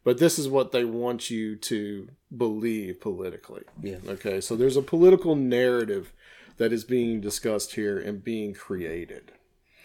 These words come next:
Speaker 2: I, I would
Speaker 1: Uh,
Speaker 2: say that the falling apart of the country probably happened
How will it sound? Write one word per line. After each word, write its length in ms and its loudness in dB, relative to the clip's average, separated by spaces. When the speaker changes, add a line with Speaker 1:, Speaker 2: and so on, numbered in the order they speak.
Speaker 2:
I, 180 8
I 260 6
would 120 10
Speaker 1:
Uh, 100 4
Speaker 2:
say 140 8
that 180 2
the 100 -6
falling 320 2
apart 280 2
of 60 0
the 60 -10
country 280 -4
probably 580 4
happened 440 -2